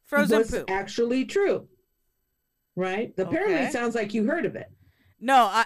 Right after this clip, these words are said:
Speaker 1: I was thinking some other, I was just thinking just in terms of frozen poop. Uh, I, I was thinking of a knife to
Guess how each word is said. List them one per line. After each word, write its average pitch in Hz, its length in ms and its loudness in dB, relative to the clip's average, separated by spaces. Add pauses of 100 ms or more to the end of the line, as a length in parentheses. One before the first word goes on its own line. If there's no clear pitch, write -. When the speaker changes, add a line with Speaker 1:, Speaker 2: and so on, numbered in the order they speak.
Speaker 1:
I 240 100 2
was 247 160 0
thinking 240 300 -8
some 220 220 -6
other, 202 240 -2
I 214 120 2
was 240 220 0
just 214 200 -14
thinking 190 440 -10
just 180 240 -16
in 185 80 -18
terms 190 320 -10
of 165 200 -8 (400)
frozen 202 460 -8
poop. 190 280 -10 (480)
Uh, 165 100 -8 (140)
I, 185 100 -8 (100)
I 214 100 0
was 220 160 -4
thinking 240 220 -10
of 196 80 -8
a 180 60 -6
knife 190 380 -6
to - 100 -14